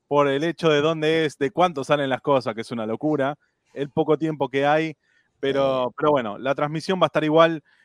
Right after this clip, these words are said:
Speaker 1: y vamos a poner el mismo profesionalismo que le ponemos siempre. Y, y no, no sé si decir especial, porque nosotros sea, eh, un partido de, de campeonato, la segunda fecha, o sea, la Copa Libertadores, le vamos a poner el mismo profesionalismo, pero sabemos que la importancia es otra.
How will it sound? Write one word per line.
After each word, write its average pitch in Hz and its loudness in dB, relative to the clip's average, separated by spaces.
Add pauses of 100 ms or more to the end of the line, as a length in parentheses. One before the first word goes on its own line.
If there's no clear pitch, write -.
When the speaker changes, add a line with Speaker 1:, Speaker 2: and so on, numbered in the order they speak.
(140)
Speaker 1:
y 135 -6
vamos 143 -2
a 135 -4
poner 143 -4
el 143 -6
mismo 151 -6
profesionalismo 131 -6
que 135 -4
le 127 -6
ponemos 131 -6
siempre. 156 -4 (460)
Y, 135 -4 (180)
y 160 -12 (300)
no, 208 0
no 220 -2
sé 254 -8
si 233 -4
decir 196 -2
especial, 170 -2
porque 127 -6
nosotros 180 -2
sea, 143 0 (640)
eh, 151 -4
un 156 -6
partido 180 2
de, 143 0
de 135 -4
campeonato, 147 -2
la 127 -2
segunda 165 -2
fecha, 135 -4
o 123 -6
sea, 160 -4
la 160 2
Copa 165 -2
Libertadores, 156 0
le 165 0
vamos 147 -4
a 139 -8
poner 143 -6
el 143 -8
mismo 151 -6
profesionalismo, 135 -6 (880)
pero 185 2
sabemos 156 0
que 160 -2
la 151 0
importancia 139 -2
es 120 -10
otra. 87 -8